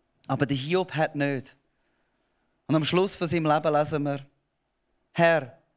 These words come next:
ich kenne dich nur vom Hören sagen. Jetzt aber habe ich dich mit meinen eigenen Augen gesehen." Das ist, wenn du siehst,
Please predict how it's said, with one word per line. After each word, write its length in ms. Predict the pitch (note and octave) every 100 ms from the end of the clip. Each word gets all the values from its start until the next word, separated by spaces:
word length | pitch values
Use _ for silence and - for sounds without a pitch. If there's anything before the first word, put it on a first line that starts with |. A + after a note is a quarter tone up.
| _ _ _ _ _ _ _ -
ich 220 | E3 -
kenne 340 | G3 G#3 G#3+
dich 240 | G3 F#3 E3+
nur 380 | F3+ G#3+ G#3
vom 240 | D3 D3+ C3+
Hören 320 | D3 D3+ C3+
sagen. 560 | C#3+ C3 C3 B2 G#2+ -
Jetzt 480 | C3+ C#3 A#3 A3+ -
aber 380 | F3 C#3 B2 A2 -
habe 240 | D3 D3+
ich 220 | D3 D3 -
dich 380 | C#3+ C#3 - _
mit 160 | C#3 C3
meinen 360 | B2+ B2+ C3
eigenen 600 | A#2+ A#2+ C3 C3+ B2+ B2+
Augen 400 | A2+ A#2 A#2+ A#2+
gesehen." 520 | A2+ A2 A2+ A2 G#2 - - - -
Das 160 | F3
ist, 120 | G3+ F3
wenn 160 | F3+
du 100 | E3
siehst, 420 | - F#3+ F#3+ F3+